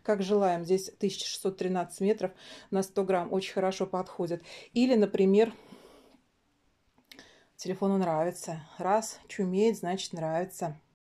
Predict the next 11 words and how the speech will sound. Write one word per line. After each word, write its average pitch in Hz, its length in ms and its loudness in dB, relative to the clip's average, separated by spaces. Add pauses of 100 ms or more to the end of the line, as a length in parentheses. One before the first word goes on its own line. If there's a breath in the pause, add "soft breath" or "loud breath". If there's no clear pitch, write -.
(580 soft breath)
Или, 226 180 0
например, 214 300 6
взять 208 260 4
любую 202 280 2
супервошечку, 196 760 0
да, 180 180 2
и 208 140 -2
заполосатить. 190 920 -2
Это 214 280 4
прелесть. 190 540 0
Вот 185 200 -4